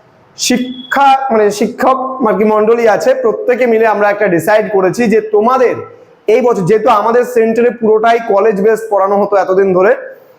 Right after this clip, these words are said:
এখন কিন্তু আমরা স্কুল লেভেলেও চলে আসলাম। অর্থাৎ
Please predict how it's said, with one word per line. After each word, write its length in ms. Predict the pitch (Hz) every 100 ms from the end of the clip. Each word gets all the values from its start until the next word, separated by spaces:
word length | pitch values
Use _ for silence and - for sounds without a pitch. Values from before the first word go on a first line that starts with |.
| _ _ _ -
এখন 360 | 202 214 285 277
কিন্তু 240 | 285 269
আমরা 240 | 269 269
স্কুল 260 | 254 254 254
লেভেলেও 400 | 247 254 269 254
চলে 200 | 226 190
আসলাম। 400 | 156 - 123 95 - - _ _ _ _ _ _ _ _ _
অর্থাৎ 420 | 202 220 214 165